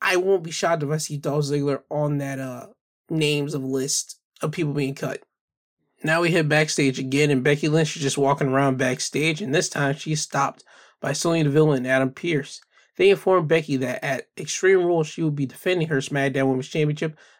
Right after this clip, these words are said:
against Bianca Belair, and next week on SmackDown in Madison Square Garden, she will sign a contract to make it official. Becky just shakes her head and doesn't say anything and just walks away in frustration. Now we go to Seth Rollins, who's in the Gorilla's position,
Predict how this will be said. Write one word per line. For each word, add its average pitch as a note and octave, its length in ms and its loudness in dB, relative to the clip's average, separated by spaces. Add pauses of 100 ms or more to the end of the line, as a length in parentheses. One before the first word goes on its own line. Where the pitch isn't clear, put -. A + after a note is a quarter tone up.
against D3 300 0
Bianca C#3+ 320 0
Belair, C3 540 0 (100)
and C#3 160 -8
next D#3 280 -2
week D3+ 260 -4
on C#3 120 -2
SmackDown C#3+ 720 -4 (160)
in C3+ 180 -6
Madison D3 320 -2
Square C3+ 240 -8
Garden, C3+ 460 0 (280)
she - 140 -8
will G3 100 2
sign E3+ 280 0
a C#3 40 -2
contract D#3 560 -2
to E3 60 -8
make D3 180 0
it C3 80 -6
official. - 600 -6 (520)
Becky D#3 300 0
just C3+ 200 -4
shakes D#3+ 280 -2
her D3 140 0
head D#3+ 380 -2 (200)
and C3+ 280 -4
doesn't E3+ 220 0
say G3 200 2
anything D3 360 0
and C3+ 120 -2
just C3+ 160 -4
walks D3 360 0
away C#3 200 2
in C3+ 80 0
frustration. D#3 800 -6 (680)
Now E3 220 4
we F3 80 4
go E3 220 4
to D#3 180 -6
Seth D#3+ 380 0
Rollins, D#3 380 6
who's D3 180 0
in C#3 100 4
the C3 80 2
Gorilla's D3+ 380 2
position, C#3 580 0